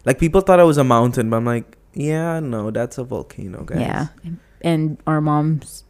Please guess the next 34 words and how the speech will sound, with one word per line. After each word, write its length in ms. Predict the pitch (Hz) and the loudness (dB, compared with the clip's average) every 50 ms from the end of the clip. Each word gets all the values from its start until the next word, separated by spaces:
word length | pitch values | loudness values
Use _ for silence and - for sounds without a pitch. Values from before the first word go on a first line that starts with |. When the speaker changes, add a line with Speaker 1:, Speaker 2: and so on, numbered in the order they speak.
| _ _ | _ _
Speaker 2:
started 500 | - - - - 151 147 143 147 143 139 135 - - _ _ _ - - _ - | -20 -12 -8 -6 -4 -2 -2 -2 -4 -4 -8 -14 -20 _ _ _ -20 -20 _ -8
panicking, 460 | - 160 151 147 156 - 151 151 151 - | -6 -4 -4 -4 -4 -4 -4 -4 -4 -4
saying, 480 | - 147 143 143 143 143 147 147 151 - | -4 -4 -4 -4 -4 -4 -4 -6 -6 -4
"What 160 | 156 160 151 | -4 -2 -2
happens 460 | 156 156 151 151 - 156 151 151 - | -2 -2 -4 -2 -2 -2 -2 -2 -2
if 300 | 147 143 143 143 139 - - - - - - | -2 -2 -2 -4 -6 -8 -16 -20 -20 -20 -20
closer 400 | - - - 156 156 - - 160 | -18 -12 -10 -8 -6 -4 -4 -4
to 180 | 156 - 175 175 | -4 -4 -4 -2
the 120 | 165 185 | 0 0
wedding 400 | 185 202 214 220 208 208 196 185 | 2 2 2 2 2 0 0 0
day, 340 | 160 151 147 143 143 143 143 | 0 0 0 0 0 0 0
it 300 | - - 135 135 139 - | -2 -2 -2 -2 -2 -4
decides 500 | - 143 - - 139 143 151 151 - - - | -4 -6 -4 -4 -4 -4 -4 -4 -6 -8 -10
to 120 | - 180 - | -6 -6 -6
erupt 500 | - 185 202 214 214 202 196 - - 123 | -6 -6 -6 -6 -6 -8 -8 -10 -10 -8
Speaker 1:
Mm-hmm. 140 | 123 127 | -6 -4
Speaker 2:
or 420 | 147 147 147 147 147 143 143 147 143 - _ _ _ - - _ _ _ _ _ _ _ _ _ - | -2 -2 -2 -2 -2 -4 -4 -6 -8 -10 _ _ _ -20 -20 _ _ _ _ _ _ _ _ _ 2
on 240 | 190 180 196 196 180 | 4 6 6 6 6
the 100 | 165 165 | 6 4
wedding 300 | 160 151 151 143 147 151 | 4 2 2 0 0 0
day, 120 | 147 147 143 143 147 | 0 0 0 0 0
even 220 | 147 151 147 139 143 | 0 -2 -2 -2 -2
worse, 400 | 147 147 139 139 147 151 - 143 | -2 -2 -2 -2 -4 -4 -6 -8
if 120 | 135 - | -8 -8
it 120 | 139 - - | -8 -8 -8
decides 420 | 147 - - 143 139 143 - - - | -6 -6 -6 -6 -6 -6 -8 -8 -8
to 60 | - | -8
erupt?" 280 | 156 151 143 143 - | -8 -8 -8 -8 -6
And 100 | 151 147 | -6 -4
we 80 | 147 143 | -4 -4
kept 300 | - - 143 139 139 - | -6 -6 -8 -8 -8 -8
joking, 400 | - 147 139 139 - 147 143 143 | -6 -6 -6 -6 -8 -8 -8 -6
like, 180 | 143 147 143 - | -6 -6 -8 -8
"Oh, 460 | - 180 202 196 190 190 190 185 185 | -6 -6 -4 -4 -4 -4 -6 -8 -10